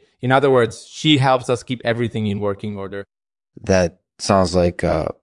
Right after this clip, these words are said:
Speaker 2: pretty important role. How did you come up with the idea to create Cristabel?
Speaker 1: Well, I started developing Cristabel back in twenty sixteen. I was working on another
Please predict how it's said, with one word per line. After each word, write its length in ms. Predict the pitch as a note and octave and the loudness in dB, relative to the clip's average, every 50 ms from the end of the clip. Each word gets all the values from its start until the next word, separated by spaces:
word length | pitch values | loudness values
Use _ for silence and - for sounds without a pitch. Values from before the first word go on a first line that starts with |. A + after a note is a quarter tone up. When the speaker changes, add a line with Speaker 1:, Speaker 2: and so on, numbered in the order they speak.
| _ _ | _ _
Speaker 2:
pretty 180 | - F#2+ F2+ | -4 -2 -2
important 380 | E2+ E2 - - E2+ - - E2+ | -2 -4 -4 -4 -6 -6 -6 -8
role. 300 | E2 D#2 - - - - | -8 -8 -8 -8 -10 -8
How 140 | - - A2+ | -2 0 2
did 120 | A#2 A2+ A2 | 2 2 2
you 100 | A2 G#2 | 2 2
come 200 | - A2 G#2 G#2 | 2 2 2 2
up 160 | G2+ G2+ - | 2 2 0
with 80 | G2 | -2
the 100 | F2 F#2+ | 0 2
idea 280 | F2+ F2+ F2 F2 F#2 F2+ | 2 2 2 0 0 -2
to 100 | - - | -2 -6
create 300 | - - - F2 E2 D#2+ | -12 -6 -4 -4 -4 -4
Cristabel? 640 | - - F#2+ - - - F2+ G2 G2 G2+ G2+ F#2+ - _ _ _ _ _ _ _ _ _ _ | -4 -6 -6 -6 -6 -6 -2 0 0 0 0 -2 -4 _ _ _ _ _ _ _ _ _ _
Speaker 1:
Well, 760 | - C#3+ C3 C#3+ D3 C#3+ C#3 C#3 C#3 C3+ C3+ B2+ - - _ _ _ | -20 -8 0 4 4 6 6 4 4 0 -2 -4 -8 -12 _ _ _
I 120 | C3+ D3 | -2 -2
started 380 | D3+ D3 - E3+ D#3 D#3+ D#3+ C#3+ | 0 0 2 2 2 2 0 0
developing 760 | C3 C3 B2+ C3 B2+ C3 B2+ B2 - B2 A#2+ A#2 G#2 G#2 G3+ _ _ | 0 2 4 4 4 4 2 0 -2 -4 -4 -4 -8 -12 -16 _ _
Cristabel 680 | - C3 B2+ B2 - B2 A2+ A#2 A2+ A2 G#2+ G#2 G2+ | -6 -4 -4 -2 -2 -2 0 0 0 0 0 0 -2
back 240 | A2+ G#2 G#2 - A2+ | -4 -4 -4 -6 -8
in 100 | G#2+ G#2 | -10 -8
twenty 260 | G#2 - A2 G#2 G2+ | -8 -8 -8 -8 -8
sixteen. 720 | - - A2+ G#2 - - _ C3+ C3 A#2+ A2 A2 A2 - _ _ _ _ | -10 -12 -14 -16 -16 -8 _ -2 0 0 -2 -4 -8 -12 _ _ _ _
I 120 | - B2 | 0 4
was 200 | B2+ D3 D3+ C#3 | 4 4 4 4
working 400 | C#3 D3+ F3+ F#3+ F#3+ F#3+ F3+ D#3 | 4 2 2 2 2 -2 0 0
on 140 | C#3+ C3 B2+ | 0 2 2
another 540 | A#2+ A2+ B2+ C3 C3 B2 A#2+ A2 G#2+ - | 2 2 2 2 4 2 2 0 -2 -4